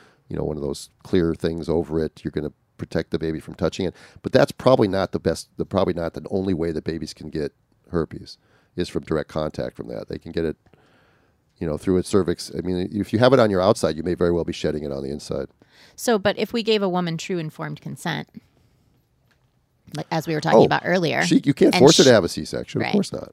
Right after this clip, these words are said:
Speaker 1: Right.
Speaker 2: Okay.
Speaker 1: Right.
Speaker 2: Mm-hmm.
Speaker 1: Okay. And then, um, cesarean delivery is not indicated in patients with a history of herpes without clinical recurrence or prodrome at delivery. And s-,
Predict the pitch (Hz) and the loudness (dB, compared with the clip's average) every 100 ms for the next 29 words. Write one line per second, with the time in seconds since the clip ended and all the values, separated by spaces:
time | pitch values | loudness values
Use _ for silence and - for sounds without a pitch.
0 | - - - - _ _ - 156 208 226 | -2 -2 -2 -10 _ _ -12 -8 -8 -8
1 | 233 _ _ _ _ _ _ _ _ - | -12 _ _ _ _ _ _ _ _ -4
2 | 82 - 80 - 113 135 143 139 131 127 | -4 -2 -4 0 6 8 8 8 8 10
3 | 123 120 120 _ _ _ _ _ _ _ | 8 6 -4 _ _ _ _ _ _ _
4 | _ _ _ - - _ _ _ - 113 | _ _ _ -20 -20 _ _ _ -8 4
5 | 160 180 143 139 127 110 123 151 135 131 | 8 8 8 6 6 6 6 6 4 4
6 | 120 113 104 110 110 113 101 92 107 113 | 4 4 2 2 2 0 -2 0 2 0
7 | 107 104 101 107 113 120 - _ _ _ | 0 2 2 2 -2 -4 -16 _ _ _
8 | - 101 120 131 - 123 123 113 98 - | -4 6 8 8 6 4 6 6 4 2
9 | 104 104 - 98 - 113 101 95 92 92 | 2 2 -2 -4 4 6 6 4 2 -2
10 | 90 90 95 76 64 60 _ _ _ _ | -2 -2 -4 -4 -8 -10 _ _ _ _
11 | - 98 - | -8 -6 -8